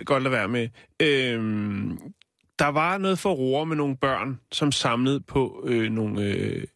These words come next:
Animal Planet fiskekort, som man fik, når man købte varer i Føtex skråstreg Bilka.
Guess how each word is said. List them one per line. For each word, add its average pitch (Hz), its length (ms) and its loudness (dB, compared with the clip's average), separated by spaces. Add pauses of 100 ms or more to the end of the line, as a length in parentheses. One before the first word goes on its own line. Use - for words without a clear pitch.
Animal 156 300 4
Planet 156 480 0 (120)
fiskekort, 135 760 0 (580)
som 143 200 2
man 123 200 2
fik, - 680 -4 (100)
når 135 200 4
man 120 200 0
købte 143 500 0
varer 104 400 2
i 117 180 -2
Føtex 117 560 -2
skråstreg 127 420 0
Bilka. 214 280 4